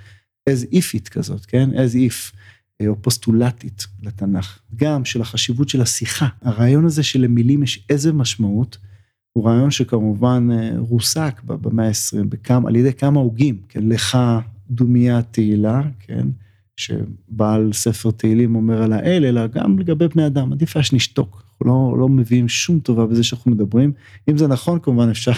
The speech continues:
<laughs> לזרוק את הפודקאסט לאשפה, זה מניח שאת לא תסכים עם זה, כרמל, כי הוא בעצם מציע שבדיאלוג,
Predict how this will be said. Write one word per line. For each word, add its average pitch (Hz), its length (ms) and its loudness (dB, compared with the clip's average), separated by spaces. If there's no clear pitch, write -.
<laughs> 151 80 0
לזרוק 110 300 -2
את - 80 -4
הפודקאסט 113 580 -4
לאשפה, 127 380 0
זה 120 100 2
מניח 147 280 2
שאת 127 220 -2
לא 143 80 2
תסכים 135 380 -2
עם 104 120 -2
זה, 104 120 -8
כרמל, 113 420 0
כי - 60 -20
הוא 113 80 -10
בעצם 127 260 0
מציע 151 420 0
שבדיאלוג, 113 800 -2